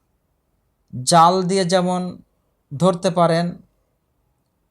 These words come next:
আরও অন্য মাধ্যম দিয়ে যেমন ধরতে পারেন, ঠিক বড়শি দিয়ে যদি আপনি এই মাছ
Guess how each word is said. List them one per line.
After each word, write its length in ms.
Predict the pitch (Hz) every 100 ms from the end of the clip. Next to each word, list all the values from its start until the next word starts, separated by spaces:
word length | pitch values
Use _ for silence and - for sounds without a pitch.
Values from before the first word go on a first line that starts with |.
| _ _ _ _ _
আরও 220 | 143 170 185
অন্য 300 | 175 175 175
মাধ্যম 500 | 170 160 143 180 180
দিয়ে 120 | 180
যেমন 260 | 175 175
ধরতে 280 | 165 170 175
পারেন, 480 | 170 165 160 160 165 - _ _ _ _ _
ঠিক 440 | - 247 165 - _ _ _ _ _ _ _ - 131
বড়শি 480 | 156 180 170 - 233
দিয়ে 200 | 196 226
যদি 280 | 196 175 185
আপনি 340 | 143 165 175
এই 100 | 170
মাছ 600 | 156 156 165 180 - -